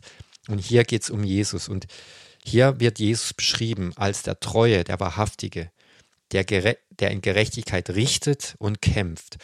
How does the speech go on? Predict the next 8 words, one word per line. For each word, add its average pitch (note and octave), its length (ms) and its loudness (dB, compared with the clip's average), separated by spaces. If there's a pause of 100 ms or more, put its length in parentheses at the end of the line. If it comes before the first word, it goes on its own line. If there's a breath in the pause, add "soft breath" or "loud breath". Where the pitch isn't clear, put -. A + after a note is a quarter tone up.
(200 loud breath)
Und - 360 -8
es - 200 -6
werden G#2+ 400 2 (360)
Dinge, C3 460 0 (120)
ähm, A2+ 520 -6 (160)
oder G2 180 2
es - 160 -6
werden G2 280 -2